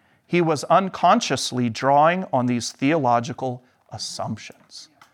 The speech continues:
That's one of the greatest arguments we have against an argument,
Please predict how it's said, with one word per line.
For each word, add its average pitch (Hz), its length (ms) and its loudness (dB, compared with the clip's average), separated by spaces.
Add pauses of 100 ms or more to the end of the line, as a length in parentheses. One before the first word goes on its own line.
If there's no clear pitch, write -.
(320)
That's 156 240 -2
one 165 120 2
of 143 60 0
the 139 60 0
greatest 147 720 0
arguments 139 640 0
we 127 120 -6
have 139 640 2
against 131 580 -2
an 127 160 -8
argument, 131 540 0